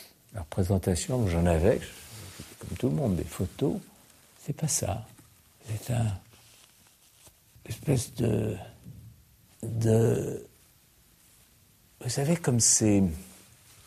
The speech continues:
ces sculptures de bois, de sacrifice humain. C'était ça, pour moi, à cet instant. Et l'âme était prête, bien sûr.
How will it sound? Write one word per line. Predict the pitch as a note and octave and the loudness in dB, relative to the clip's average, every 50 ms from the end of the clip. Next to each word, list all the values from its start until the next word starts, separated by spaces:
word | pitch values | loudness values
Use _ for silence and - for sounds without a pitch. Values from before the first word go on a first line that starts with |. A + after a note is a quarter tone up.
| - - - - - - - - - - - - - - _ _ - - | -20 -20 -20 -20 -20 -20 -20 -20 -20 -20 -20 -20 -20 -20 _ _ -8 -4
ces | A2+ - - A#2 | -2 0 2 2
sculptures | A2 - - - - - C#3 A2+ - - - - A2+ G2+ F#2 E2+ D#2+ D2+ C2+ | 0 0 -2 -2 0 0 2 0 0 -2 -2 2 4 4 4 4 2 0 -2
de | C#2 C#2+ D#2 | -4 -4 -4
bois, | C#2+ C#2+ D#2 F2 F2+ F2 D#2 - - - _ _ _ _ _ _ - - - - - - - - - - _ _ - - - - - - - - - - | -4 -2 0 2 2 2 0 -2 -6 -14 _ _ _ _ _ _ -20 -20 -20 -20 -20 -20 -20 -20 -20 -20 _ _ -20 -20 -20 -20 -20 -20 -20 -16 -4 0
de | G#2 G2 | 2 2
sacrifice | F2+ - G2 E2+ - G2 E2+ - - F#2 - - F2 | 4 4 2 2 2 0 0 0 0 -2 -2 0 -2
humain. | D2+ D2 D2 C#2+ D2 - - - _ _ _ _ _ _ _ _ _ _ _ _ - - - - - - _ | 0 0 0 -2 -4 -8 -12 -18 _ _ _ _ _ _ _ _ _ _ _ _ -20 -20 -20 -20 -20 -20 _
C'était | - - - A2+ - B2 A2 | -6 -2 -2 0 0 0 0
ça, | - - - - - - - - - _ _ _ - - _ _ _ _ _ - - | 0 0 -2 -4 -4 -8 -12 -20 -20 _ _ _ -20 -20 _ _ _ _ _ -16 -10
pour | - - D#2+ E2 | -8 -4 -2 -2
moi, | E2 F2 F#2 F#2+ F#2 - - - - _ _ _ _ _ _ _ _ _ _ _ - - - _ _ _ _ - | 0 2 2 0 0 -2 -8 -20 -20 _ _ _ _ _ _ _ _ _ _ _ -20 -20 -20 _ _ _ _ -14
à | - | -8
cet | - - - F2+ E2 - | -6 -4 -4 -4 -4 -4
instant. | F#2+ D#2+ D#2 - - - - D#2+ D#2 D#2 - _ _ _ _ _ _ _ _ _ _ _ _ _ _ _ _ _ _ _ - | -4 -2 -2 -2 -2 -4 -6 -8 -10 -10 -14 _ _ _ _ _ _ _ _ _ _ _ _ _ _ _ _ _ _ _ -12
Et | A2 F#2+ - B2 | -10 -8 -6 -4
l'âme | - - F#2 A2 C3 C3+ A2+ | -2 0 2 2 2 0 -2
était | - - - | -4 -6 -10
prête, | - - - E2+ F2 G2+ - - - - - | -12 -10 -8 -8 -8 -8 -10 -12 -18 -18 -16
bien | A2 - D#2+ | -14 -14 -12
sûr. | - - - F#2+ F#2 | -14 -14 -14 -14 -14